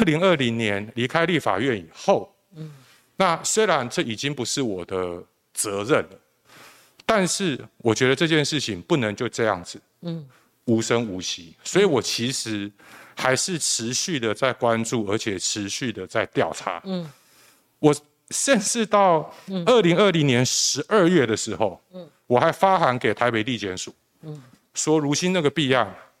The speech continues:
Speaker 1: 请问你们现在到底有没有在调查？
Speaker 2: 嗯。
Speaker 1: 还是这件事情就当没了？
Speaker 2: 对。
Speaker 1: 那一直到二零二一年的八月，
Speaker 2: 嗯。
Speaker 1: 如新弊案终于被起诉了。
Speaker 2: 嗯哼。
Speaker 1: 那起诉完了以后，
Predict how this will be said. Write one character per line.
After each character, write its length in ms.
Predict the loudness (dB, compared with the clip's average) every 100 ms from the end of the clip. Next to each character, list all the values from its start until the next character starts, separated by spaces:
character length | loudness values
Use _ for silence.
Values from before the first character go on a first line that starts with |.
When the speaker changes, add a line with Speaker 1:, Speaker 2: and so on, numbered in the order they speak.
| _
Speaker 1:
请 220 | -6 0
问 120 | 2 2
你 80 |
们 140 | 0 -2
现 180 | -2 0
在 160 | 2
到 160 | 2 2
底 160 | 0 -6
有 120 | -6
没 120 | -4
有 80 | -2
在 120 | 0
调 220 | 0 -2
查？ 160 | -4 -10 -16 _
Speaker 2:
嗯。 280 | -10 -10 -12 _ -2
Speaker 1:
还 140 | 0
是 160 | 0 2
这 120 | 2
件 180 | 2 2
事 180 | 0 -2
情 220 | -2 -4
就 100 | -2
当 220 | 0 -2
没 140 | -2 -6 -10
了？ 120 | -14 _ _
Speaker 2:
对。 200 | -4 -4 -8 _ _ _
Speaker 1:
那 120 | 0
一 100 | 2
直 140 | 2 4
到 160 | 4
二 180 | 6 4
零 180 | 4 4
二 140 | 4
一 160 | 4 2
年 320 | 2 0 0
的 160 | 0 0
八 220 | 2 2
月， 260 | 2 -2 -6 -12
Speaker 2:
嗯。 240 | -10 -10 -14 _
Speaker 1:
如 160 | -2 0
新 200 | -2 -2
弊 200 | 0 2
案 140 | 2
终 260 | 0 0 2
于 160 | -2
被 180 | 0 -2
起 280 | -2 -6 -8
诉 280 | -6 -6 -6
了。 100 | -10 _
Speaker 2:
嗯 180 | -8 -6
哼。 260 | -6 -8 -10 -2
Speaker 1:
那 100 | -2
起 240 | -2 -4
诉 200 | -2 2
完 180 | 2 4
了 100 | 2
以 160 | -2 -2
后， 340 | 2 2 0